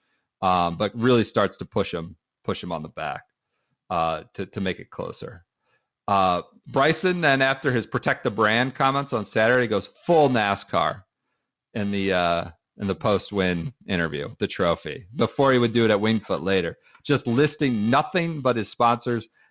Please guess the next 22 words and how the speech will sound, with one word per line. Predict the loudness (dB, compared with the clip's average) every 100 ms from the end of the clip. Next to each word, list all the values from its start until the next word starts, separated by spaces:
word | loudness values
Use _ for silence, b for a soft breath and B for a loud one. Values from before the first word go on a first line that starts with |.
| -2
ends | 0 2
that | 2 2
with | 2 0
an, | 0 -2 -2
"I | 0
love | 2 2 2
everyone." | 2 -2 -2 -6 -10 -12 -20
So | -8 -4
he's | -2
like, | 0
"I | 2
love | 4 4
Orgain. | 4 4 2 0 2
I |
love | 0 0
the, | -4 -8 b b
I | -6
just | -6 -4
love, | -4 -2
I | -2
love | 0 0
everyone." | 0 -2 -4 -10 -14